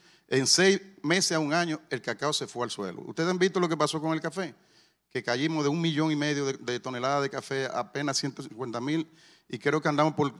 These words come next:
diecisiete mil, decía alguien ahorita, porque no solamente es que vino una, una cepa de la, de la roya, sino una cepa desconocida y que todavía los materiales que están implementando,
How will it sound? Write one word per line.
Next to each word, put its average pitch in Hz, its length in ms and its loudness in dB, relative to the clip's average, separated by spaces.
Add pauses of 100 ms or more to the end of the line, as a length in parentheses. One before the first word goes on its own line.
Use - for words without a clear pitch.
(140)
diecisiete 127 480 -6
mil, 147 180 -4
decía 135 340 -4
alguien 135 180 -2
ahorita, 120 420 -2 (420)
porque 123 240 -4
no 123 160 -6
solamente 156 580 0
es 143 60 0
que 143 140 0
vino 143 400 0
una, 139 260 -2 (100)
una 135 180 -4
cepa 135 380 0
de 113 80 -2
la, 101 320 -4 (420)
de 123 140 -2
la 135 100 4
roya, 131 280 4
sino 123 180 -4
una 139 160 -2
cepa 147 260 0
desconocida 135 800 -2
y 120 100 -4
que 117 160 -6
todavía 120 480 -2
los 175 80 0
materiales 156 320 2
que 147 80 -2
están 147 180 -2
implementando, 120 720 -4